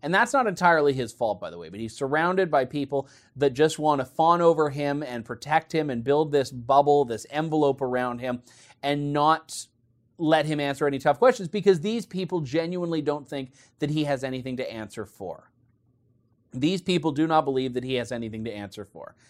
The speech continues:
So those people around him will always put the questions to him that are like, "Tell me a, a nice moment from your childhood." And then Omar Khadr talked about how his dad bought him a horse,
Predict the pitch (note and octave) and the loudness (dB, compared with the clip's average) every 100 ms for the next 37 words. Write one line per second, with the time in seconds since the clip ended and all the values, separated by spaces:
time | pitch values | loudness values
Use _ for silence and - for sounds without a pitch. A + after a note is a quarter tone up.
0 | _ _ _ - - F#3 E3 G3 A#3+ C4+ | _ _ _ -6 4 6 8 6 6 4
1 | - G3+ F#3 F3+ D#3 C#3+ C#3+ C#3 C#3 C#3 | -4 -4 -2 0 2 2 2 0 -2 -6
2 | A#2 A#2+ C3 C3+ C#3+ D#3 E3 C#3+ A#2 A#2 | -6 -4 -6 -2 6 6 6 2 -2 -8
3 | _ _ _ _ - E3+ D3+ - - C#3+ | _ _ _ _ 0 2 2 -2 -12 -2
4 | C#3 C3+ C3 C3 _ _ _ _ - D#3+ | -2 0 -4 -6 _ _ _ _ -2 -2
5 | D3+ - D3+ C3 B2 - E3 D#3+ C#3+ B2+ | -2 -2 -2 -2 -6 -4 0 2 0 -4
6 | A2+ A2+ _ _ _ - C3+ D3+ C#3 C3+ | -4 -8 _ _ _ -10 2 6 8 8
7 | C3+ C3+ B2+ B2 _ _ - E3 D#3 D#3+ | 8 4 4 0 _ _ -4 0 0 0
8 | D3 C3 B2+ C3+ C#3 C3+ - C#3 B2+ C3 | 2 2 0 -2 -2 -2 -4 -4 -4 -6
9 | C3 B2 A#2 C#3 E3 F3 C3+ G2+ F2+ G#2 | -8 -6 -6 -4 0 0 0 -6 -8 -6
10 | A#2 B2 B2 - B2+ B2 A#2+ C3 A#2 B2 | -4 0 0 4 4 4 0 -2 -2 -4
11 | A2+ A#2+ A2 A#2+ A2+ A2+ A2 A2 G#2 A#2+ | -2 -2 -2 -2 -4 -2 -2 -2 -6 -2
12 | D3+ D#2+ | -2 -2